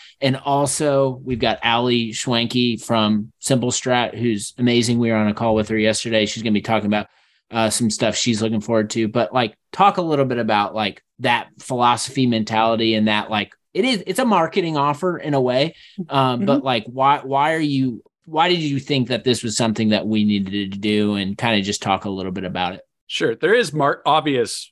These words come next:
Speaker 2: fairly obvious marketing value in this sort of thing, right? We're gonna, at a startup this size, like, people are at least partially buying on potential, right?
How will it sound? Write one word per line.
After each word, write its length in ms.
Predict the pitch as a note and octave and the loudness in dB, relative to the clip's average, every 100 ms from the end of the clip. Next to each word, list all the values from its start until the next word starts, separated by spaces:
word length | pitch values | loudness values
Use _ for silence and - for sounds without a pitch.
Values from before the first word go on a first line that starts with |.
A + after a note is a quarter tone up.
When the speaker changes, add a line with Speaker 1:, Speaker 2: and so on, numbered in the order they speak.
| - | 0
Speaker 2:
fairly 300 | C#3 C#3 B2 | 2 4 2
obvious 340 | A2+ G#2+ F#2+ | 0 -2 -4
marketing 440 | G#2+ G2+ G#2 F#2 D#2 | 0 2 2 0 0
value 360 | D2+ D2 C#2+ | -6 -8 -10
in 80 | C#2+ | -12
this 160 | C#2 - | -4 -2
sort 180 | - - | -2 -6
of 80 | |
thing, 180 | - - | -16 -14
right? 260 | D2+ A2 - | -4 -4 -2
We're 100 | A#2+ | 0
gonna, 280 | A2+ G2 F#2 _ - | 2 2 -2 _ -2
at 100 | C#3+ | 2
a 160 | C#3+ C3+ | 2 0
startup 420 | - F#3+ F3+ D3+ | -4 2 2 2
this 180 | C3+ - | -2 -2
size, 460 | A#2+ A2 F3 A3+ - | 0 2 0 -4 -2
like, 200 | A#2+ G#2 _ _ _ - | -2 -2 _ _ _ -8
people 260 | F#3 D#3+ | -4 0
are 240 | C#3 B2+ B2 | 2 2 0
at 140 | A#2 | 0
least 240 | C#3 C#3 | 0 -2
partially 460 | - A#2 A#2 A#2+ G#2 | 0 2 2 0 -2
buying 280 | G2 F#2+ F2+ | 0 0 0
on 160 | F2 E2 | -2 -6
potential, 600 | - F2+ D#2 - - _ | -8 -6 -6 -10 -14 _
right? 300 | F#2 F#2+ D3+ | 0 2 0